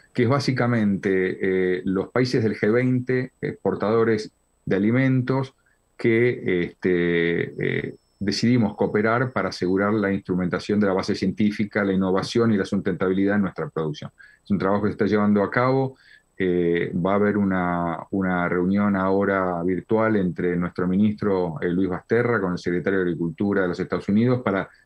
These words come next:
definir y repasar, digamos, básicamente,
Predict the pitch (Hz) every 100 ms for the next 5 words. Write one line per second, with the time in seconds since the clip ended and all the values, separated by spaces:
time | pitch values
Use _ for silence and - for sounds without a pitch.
0 | - 98 95 110 110 127 127 110 107 107
1 | 175 147 110 107 101 104 107 101 104 104
2 | 101 104